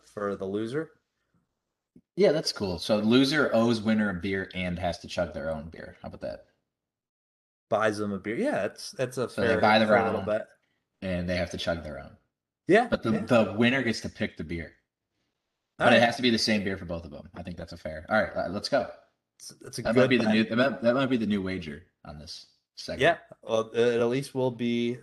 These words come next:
Speaker 1: the one for this one. I, we'll see if it's in person or not. I, my next trip back to Ohio, probably not till the end of August. We'll, uh, we'll see. It could always be virtual too.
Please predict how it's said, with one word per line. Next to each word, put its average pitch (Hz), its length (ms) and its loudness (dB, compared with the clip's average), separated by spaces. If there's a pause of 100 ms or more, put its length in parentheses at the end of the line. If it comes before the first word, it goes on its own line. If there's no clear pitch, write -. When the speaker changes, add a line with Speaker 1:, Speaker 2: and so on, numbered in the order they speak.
Speaker 1:
the 123 80 -4
one 120 240 0
for 113 120 -12
this 113 200 -8
one. 101 160 -6
I, 101 140 -8 (420)
we'll 135 140 -2
see 170 100 0
if 160 100 4
it's 156 140 -8
in 160 120 -2
person 170 340 -2
or 165 100 -4
not. 165 220 -2
I, 110 240 0
my 113 120 -4
next 123 300 -8 (140)
trip 131 200 -6
back 127 200 -4
to 127 100 -2
Ohio, 120 340 0
probably 117 360 -6
not 120 160 -6
till 123 100 -8
the 110 120 -4
end 117 100 -4
of 110 80 -4
August. 120 520 -4
We'll, 120 360 -6
uh, 123 260 -6 (560)
we'll 127 80 -4
see. 143 220 -6
It 143 160 -8
could 139 100 0
always 143 200 2
be 147 120 -4
virtual 131 400 -2
too. - 260 -8